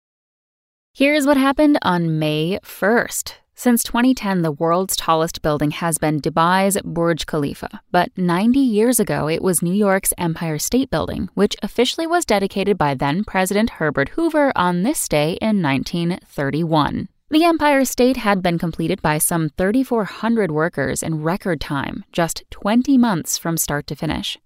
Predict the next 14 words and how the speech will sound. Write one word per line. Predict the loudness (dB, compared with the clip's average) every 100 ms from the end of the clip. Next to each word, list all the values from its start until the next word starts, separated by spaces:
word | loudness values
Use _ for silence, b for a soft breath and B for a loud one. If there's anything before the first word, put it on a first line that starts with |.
| _ -2
Surprising | -2 0 -2 -2 -2
fact, | 0 -2 -4 -14 _
in | 4 6
nineteen | 6 2 2 4
seventy-nine, | 4 2 2 2 2 2 0
a | -2
woman | -2 -2 -2
jumped | -2 0 -2 -4
from | -4 -2
the | 0
Empire | -2 -4 -6
State's | -6 -6 -6 -6
eighty-sixth | -6 -4 -6 -8 -10
floor, | -6 -2 0 0